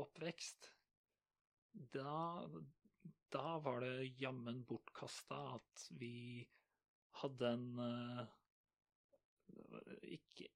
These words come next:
ikke kronrulling, men en kortrulling, og ga han alle de fine basketballkortene. Og så hadde de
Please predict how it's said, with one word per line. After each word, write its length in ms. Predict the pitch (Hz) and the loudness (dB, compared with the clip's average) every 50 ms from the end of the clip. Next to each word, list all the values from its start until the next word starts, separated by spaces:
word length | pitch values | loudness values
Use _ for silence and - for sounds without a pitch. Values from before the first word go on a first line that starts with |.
| - 185 | -4 -4
ikke 240 | - _ - - 120 - - | -4 _ -8 -10 -4 0 0
kronrulling, 720 | 127 120 120 120 120 117 120 117 113 123 156 175 175 165 | 0 0 0 0 0 0 2 2 4 4 4 4 4 2
men 280 | 151 123 120 120 123 123 120 | 2 2 0 0 -2 -2 -2
en 160 | 117 120 123 123 127 120 - | -2 -2 -4 -6 -6 -6 -4
kortrulling, 1000 | - 151 147 - _ _ - - 131 120 113 120 117 113 120 123 135 139 131 123 110 - _ _ _ - - _ _ _ _ _ _ _ _ _ _ _ _ _ _ _ _ _ _ - - - | 0 -2 -2 -2 _ _ -6 -4 -2 0 2 2 2 2 2 0 0 0 0 -2 -6 -8 _ _ _ -20 -20 _ _ _ _ _ _ _ _ _ _ _ _ _ _ _ _ _ _ -6 -2 0
og 440 | 143 127 120 120 120 123 120 117 120 123 | 2 4 4 4 4 4 2 2 2 2
ga 100 | 117 113 113 110 - | 2 2 2 0 0
han 180 | - 127 127 131 | -2 -4 -4 0
alle 200 | 127 131 127 120 | 0 0 0 0
de 80 | 123 120 | -2 -4
fine 520 | - - - - 156 143 127 117 117 120 117 | -6 -6 -6 -6 -4 -2 -2 -2 -2 -2 -4
basketballkortene. 920 | 123 143 135 - - 139 - - 123 117 - - 139 - - - 139 139 131 - - _ _ _ _ _ _ _ _ _ _ _ _ _ _ _ _ _ _ _ _ _ _ - - | -4 -4 -4 -6 -8 -8 -4 -2 -2 -2 -2 -4 -6 -6 -2 0 2 2 2 0 -4 _ _ _ _ _ _ _ _ _ _ _ _ _ _ _ _ _ _ _ _ _ _ -12 -8
Og 60 | - | -2
så 140 | - 135 120 | 0 2 2
hadde 240 | 123 120 120 120 120 | 2 2 0 0 -2
de 120 | 120 120 | -2 -2